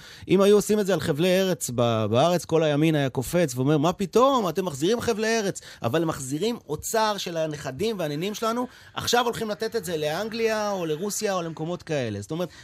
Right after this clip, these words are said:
בזה הרגע מתרחש גזל ענק. ואת הדבר הזה אנחנו, ו-,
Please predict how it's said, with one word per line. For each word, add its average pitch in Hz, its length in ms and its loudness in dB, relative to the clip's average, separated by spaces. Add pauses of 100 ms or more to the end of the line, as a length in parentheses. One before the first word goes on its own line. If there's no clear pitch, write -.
(100)
בזה 180 300 2
הרגע 254 460 -2
מתרחש 190 540 -6
גזל 196 420 -2
ענק. 175 400 -4 (420)
ואת 147 260 2
הדבר 165 240 2
הזה 214 420 2
אנחנו, 156 520 0
ו-, 143 120 -2